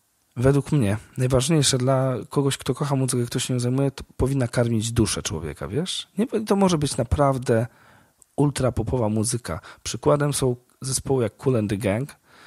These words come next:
które grały disco, tych często już, no, i cały tekst jest o tym: „O, jest fajna impreza, po prostu bawmy się”. Ale przez to, że robisz to z duszą, że cię to kręci,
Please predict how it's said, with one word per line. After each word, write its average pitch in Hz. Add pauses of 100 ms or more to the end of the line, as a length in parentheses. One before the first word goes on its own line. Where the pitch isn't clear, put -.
(200)
które 101
grały 95
disco, 113 (540)
tych - (140)
często 147
już, -
no, 139 (960)
i 147 (140)
cały 180
tekst -
jest 151
o 156
tym: 147
„O, 196
jest 135
fajna 151
impreza, 120 (240)
po 147
prostu 107
bawmy 90
się”. - (920)
Ale 123
przez -
to, 101
że 117
robisz 120
to 123 (100)
z 131 (360)
duszą, 135 (440)
że 123
cię -
to 180
kręci, -